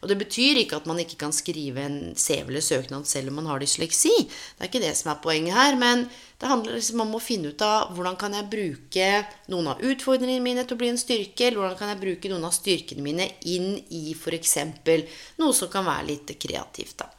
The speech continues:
Og spesielt inn i kreative yrker, men la oss ikke begrense oss til at det bare skal handle om de yrkene som er kreative. Vær litt gæren, test ut, og kanskje det blir stang ut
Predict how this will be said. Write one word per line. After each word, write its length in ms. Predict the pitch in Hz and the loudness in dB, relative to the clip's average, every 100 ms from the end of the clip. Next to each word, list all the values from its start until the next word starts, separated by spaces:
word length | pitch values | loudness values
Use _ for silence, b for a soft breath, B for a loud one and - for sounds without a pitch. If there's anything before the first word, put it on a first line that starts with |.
| _ | _
Og 80 | 196 | -4
spesielt 880 | - 196 - 214 185 175 190 202 - | -2 0 0 0 4 6 6 2 -4
inn 180 | 180 160 | -4 -4
i 80 | 165 | -6
kreative 540 | 165 151 151 170 202 | -4 -4 -4 0 0
yrker, 400 | 160 - 247 262 B B B B | 0 4 6 6 B B B B
men 280 | 208 214 233 - | -2 0 0 0
la 180 | 202 180 | 2 4
oss 140 | 214 214 | 4 0
ikke 220 | - 175 | -2 -4
begrense 680 | 196 180 180 143 139 - 196 | -4 0 0 -2 -4 -2 0
oss 160 | 208 190 | -2 -4
til 60 | |
at 100 | 190 | -8
det 160 | 190 - | -8 0
bare 680 | 226 220 196 170 - 135 151 | 2 4 2 -2 -2 -2 -2
skal 160 | - 202 185 | 0 0 0
handle 200 | 151 165 | 0 -2
om 100 | 180 | -2
de 100 | 175 180 | -2 -2
yrkene 320 | 139 - 147 | -4 -6 -4
som 160 | 139 185 | -2 -2
er 160 | 170 170 | -2 -2
kreative. 560 | 147 135 156 151 240 254 B B B - | -2 -2 -2 4 4 4 B B B -2
Vær 200 | 165 254 | 2 2
litt 220 | 294 294 277 | 0 0 2
gæren, 320 | 240 262 339 - | 4 2 0 0
test 280 | 285 294 262 | 0 2 4
ut, 320 | 330 359 - | 4 2 -2
og 140 | 240 240 | -2 0
kanskje 380 | 240 180 - 214 | -2 -2 0 0
det 60 | 208 | 0
blir 360 | 180 185 220 226 220 | 0 2 2 2 2
stang 460 | - - 190 190 208 | 2 4 2 0 0
ut 320 | 196 220 - | -2 -4 -4